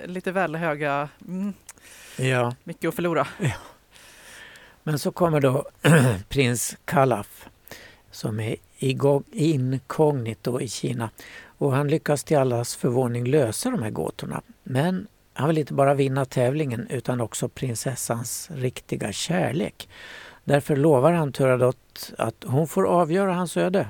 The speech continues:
Speaker 2: om hon lyckas gissa hans namn innan soluppgången. Prinsessan bestämmer då att ingen i hennes rike får sova innan namnet är avslöjat. Därav Nessun Dorma.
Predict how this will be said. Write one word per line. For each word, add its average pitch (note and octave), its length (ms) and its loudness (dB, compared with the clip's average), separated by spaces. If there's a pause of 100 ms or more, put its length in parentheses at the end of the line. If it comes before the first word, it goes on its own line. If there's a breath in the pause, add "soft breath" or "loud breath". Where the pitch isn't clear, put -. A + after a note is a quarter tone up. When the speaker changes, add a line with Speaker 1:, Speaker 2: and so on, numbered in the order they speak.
(120)
Speaker 2:
om D3+ 220 0
hon D3 160 -2
lyckas C#3+ 380 -2
gissa C#3+ 340 0
hans C3 280 0
namn C3+ 360 0
innan C3 400 -2
soluppgången. A#2+ 920 -4 (800 loud breath)
Prinsessan B2+ 640 -4
bestämmer A#2 480 -2
då A#2+ 180 0
att A#2 240 -6 (120)
ingen E3 420 0
i D#3+ 60 0
hennes C#3 360 0
rike C#3+ 420 -2
får C#3 140 -6
sova C#3 480 4 (100)
innan B2 360 -2
namnet A2+ 440 -4
är - 40 -2
avslöjat. - 800 -6
Därav A#2 480 -8 (120)
Nessun A#2+ 420 -10
Dorma. A#2+ 360 -8